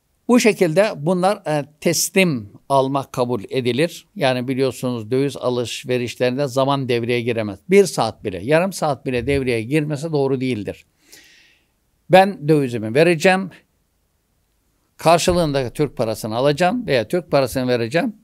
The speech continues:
döviz alacağım. Bu nevi mübadelelerde nedir? Sarf mübadelesi deniyoruz biz buna. Zaman devreye giremez. Fark olabilir. Yani dövizin birisinin fiyatı olabilir, birisinin fiyatı şu olabilir. Bunda sıkıntı yok ama zaman olmayacak.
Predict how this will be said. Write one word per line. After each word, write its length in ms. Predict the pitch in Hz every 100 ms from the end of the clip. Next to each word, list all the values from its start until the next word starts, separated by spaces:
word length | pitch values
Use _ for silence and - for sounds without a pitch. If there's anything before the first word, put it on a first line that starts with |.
| _ -
döviz 260 | 147 147 123
alacağım. 500 | 120 117 104 156 208 - _ _
Bu 200 | 151 214
nevi 280 | 202 160 147
mübadelelerde 1120 | 131 139 143 139 123 127 127 123 113 110 113
nedir? 400 | 156 160 170 - _ _ _ _ -
Sarf 380 | - 190 156
mübadelesi 720 | 156 123 123 113 117 113 135 117
deniyoruz 340 | 117 113 110
biz 220 | 151 127
buna. 220 | 143 170 175
Zaman 500 | 131 139 185 190 151
devreye 340 | 139 147 165
giremez. 500 | 139 110 95 92 - _ _ _ _
Fark 260 | - 165 151
olabilir. 460 | 139 123 113 95 95
Yani 280 | 170 117 113
dövizin 420 | 139 135 120 113
birisinin 360 | 151 147 131 117
fiyatı 340 | 123 107 123
olabilir, 480 | 120 139 147 147 131
birisinin 400 | 151 147 131 113
fiyatı 320 | 127 127 151
şu 100 | 147
olabilir. 480 | 147 139 123 87 _ - - - -
Bunda 240 | 147 143
sıkıntı 340 | 143 131 113 131
yok 140 | 139
ama 240 | 127 139 147
zaman 300 | 139 147 165
olmayacak. 460 | 160 135 104 92